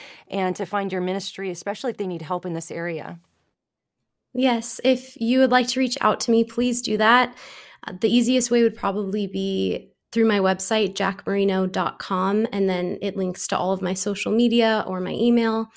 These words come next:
Speaker 2: And then, Lord willing, I hope to make videos in the future just exposing the darkness and the lies in the occult, and specifically in secret orders like the Golden Dawn, and just things that I wish were out there when I was being deceived into all this.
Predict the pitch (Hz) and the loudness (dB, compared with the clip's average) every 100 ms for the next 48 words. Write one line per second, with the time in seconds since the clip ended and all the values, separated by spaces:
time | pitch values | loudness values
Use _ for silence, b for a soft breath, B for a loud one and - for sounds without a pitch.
0 | b b b - 208 208 202 202 233 233 | b b b -2 2 2 2 2 2 2
1 | 226 214 214 208 - 196 202 208 - 208 | 2 2 2 2 0 -2 -2 -4 -4 -2
2 | 190 185 196 202 190 190 196 190 190 180 | -2 -4 -4 0 0 0 -2 -4 -4 -8
3 | - 185 180 190 185 - B B B B | -6 -6 -4 -4 -6 -8 B B B B
4 | 190 - 254 247 269 233 202 202 202 226 | -4 2 4 6 6 6 4 0 -2 -2
5 | 233 240 - 196 190 180 190 202 202 175 | -2 -2 -4 -2 0 0 0 0 -2 -2
6 | 190 - 269 - - - - 202 196 - | -6 0 2 2 -4 -10 -10 -6 -6 -6
7 | 190 190 196 - 196 196 196 190 185 185 | -8 -8 -10 -8 -6 -4 -4 -4 -4 -4
8 | - - _ - 220 202 185 208 202 202 | -6 -10 _ -8 -6 -6 -6 -4 -4 -4
9 | 185 185 185 - 185 190 190 220 220 220 | -4 -8 -8 -10 -6 -4 -4 -2 -2 -2
10 | 214 b b b 220 233 262 - 208 214 | -6 b b b -2 0 -2 -2 0 0
11 | 208 190 - 196 190 185 - 202 156 185 | 0 -4 -2 -4 -4 -6 -8 -6 -4 -4
12 | - 190 185 185 180 175 180 180 170 185 | -6 -6 -4 -4 -6 -8 -6 -8 -8 -8
13 | 185 180 - 185 170 - 175 185 - 175 | -8 -8 -8 -8 -10 -12 -10 -8 -10 -10
14 | 180 175 180 - - - | -10 -8 -10 -10 -12 -14